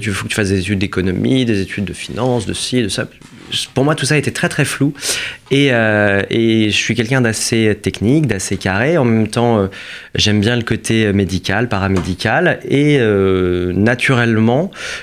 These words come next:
la formation d'opticien m'a séduite parce que elle, elle regroupait un tout petit peu toutes les compétences qui sont, que sont, qui sont les miennes, c'est-à-dire la précision, l'exigence, euh,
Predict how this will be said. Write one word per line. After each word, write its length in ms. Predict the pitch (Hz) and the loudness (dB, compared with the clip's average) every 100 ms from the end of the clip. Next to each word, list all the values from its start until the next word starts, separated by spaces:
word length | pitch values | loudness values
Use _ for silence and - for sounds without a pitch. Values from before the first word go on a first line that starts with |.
| - | -4
la 160 | 107 110 | -2 0
formation 560 | 127 127 120 - 135 | 0 2 2 0 2
d'opticien 640 | 120 110 - 107 - 131 | 2 0 -2 -4 0 2
m'a 280 | 131 107 98 | 2 2 0
séduite 520 | 98 113 98 127 151 | 0 -2 0 0 0
parce 280 | - 95 - | -4 -4 -4
que 180 | - 131 | 0 2
elle, 480 | 120 101 98 95 90 - - - - | 2 4 4 2 0 -6 -10 -8 -4
elle 120 | 113 | 0
regroupait 400 | 123 123 127 160 | 0 2 2 2
un 100 | 139 | 2
tout 120 | 135 | 0
petit 180 | - 135 | -2 0
peu 160 | 156 | 0
toutes 260 | 156 190 - | 0 -2 0
les 180 | 147 135 | 0 2
compétences 720 | 135 127 131 135 156 151 - | 0 0 0 0 0 0 -4
qui 220 | - 120 | -4 0
sont, 640 | 110 117 113 113 107 104 101 | 0 2 2 4 2 2 0
que 80 | |
sont, 220 | 110 117 107 | -2 0 0
qui 100 | 107 | -2
sont 140 | 120 | 0
les 120 | 107 | 2
miennes, 280 | 101 98 143 | 4 2 2
c'est-à-dire 480 | 131 107 98 110 117 | 0 -2 0 2 2
la 100 | 101 | -2
précision, 600 | - 104 101 98 110 131 | -2 -6 -4 -2 0 0
l'exigence, 840 | 120 95 101 95 98 110 139 139 110 | 0 0 -2 0 0 0 -2 -2 -2
euh, 160 | 101 | -2